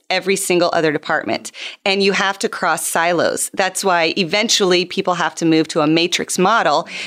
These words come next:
because the matrix model supports cross-functional teams and cross-functional decisions. But if you're operating too siloed,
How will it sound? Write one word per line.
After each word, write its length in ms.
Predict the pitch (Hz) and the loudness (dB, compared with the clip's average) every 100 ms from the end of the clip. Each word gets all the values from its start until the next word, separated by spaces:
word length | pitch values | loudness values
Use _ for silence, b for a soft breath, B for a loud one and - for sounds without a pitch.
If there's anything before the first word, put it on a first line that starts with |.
| B | B
because 380 | 208 202 190 175 | -4 0 0 0
the 120 | 170 | 0
matrix 480 | 175 202 214 208 - | 2 2 0 -2 0
model 240 | 180 165 | 0 2
supports 720 | 170 - - - 214 180 185 - | 0 0 -2 -2 2 2 0 -4
cross-functional 1040 | - 185 175 - - 180 175 - 170 165 | -2 0 0 -2 -2 0 0 2 2 0
teams 460 | - - 160 156 165 | -2 0 2 2 0
and 120 | 160 | -2
cross-functional 720 | - 160 156 175 151 - 151 | -2 -2 -2 -2 -2 -2 -2
decisions. 560 | 151 - 165 165 175 - B B B - | -2 -2 0 0 -4 -6 B B B -4
But 240 | 208 190 - | -2 0 2
if 340 | 190 185 - - - | 0 0 -10 -20 -6
you're 280 | 196 185 - | 0 0 2
operating 600 | 190 202 220 208 185 180 | 2 2 2 2 2 2
too 300 | 180 - 196 | 0 2 2
siloed, 680 | 196 - 170 175 190 196 | 2 2 2 2 4 4